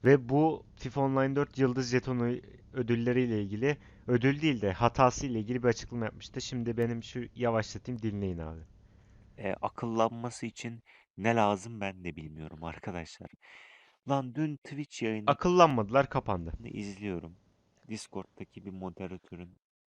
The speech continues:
Speaker 2: e, Twitch yayınını izliyorum. Adam diyor ki alamayanı da, alana da tatmin olacağı ödüller verilecek.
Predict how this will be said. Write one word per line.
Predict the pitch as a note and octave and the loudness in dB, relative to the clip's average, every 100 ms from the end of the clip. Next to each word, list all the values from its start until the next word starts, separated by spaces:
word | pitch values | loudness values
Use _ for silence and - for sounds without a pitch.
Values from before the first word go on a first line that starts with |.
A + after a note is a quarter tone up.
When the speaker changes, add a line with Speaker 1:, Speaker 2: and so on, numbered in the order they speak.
| _ | _
Speaker 2:
e, | F#2+ F2+ | -8 -6
Twitch | F2+ - A2+ A2 - | -8 -8 -8 -8 -6
yayınını | F#2+ F#2 F#2+ G2+ | -4 -4 -8 -10
izliyorum. | G#2 G#2 F#2 G2 F#2+ F2 F#2 _ _ _ _ _ _ _ _ | -8 -8 -8 -6 -4 -4 -10 _ _ _ _ _ _ _ _
Adam | A2 A2 C3+ C#3 | -2 2 0 0
diyor | D#3+ D#3 | 2 0
ki | - - E2 - _ _ | -2 -6 -6 -8 _ _
alamayanı | A#2 A#2+ C#3 D3 F#2 D#2+ D#2+ | -10 -8 -6 -4 -4 -6 -12
da, | D2+ A2 D#3 _ | -12 -12 -14 _
alana | - F2 G2 A#2+ A#2+ | -16 -8 -6 -6 -6
da | F2+ A2+ D#3 _ _ _ - | -6 -8 -14 _ _ _ -10
tatmin | - - - G2+ B2+ | -10 -8 -12 -12 -6
olacağı | C#3+ F#2 D#2+ B2 C#3+ | -4 -4 -6 -6 -8
ödüller | - D3+ D#3+ F#3 G3 G3+ G3+ | -4 0 2 2 2 -2 -2
verilecek. | F#3 F3+ E3+ C#3 A#2 F2+ D#2+ D#2 | -2 -2 -2 -2 -4 -4 -8 -10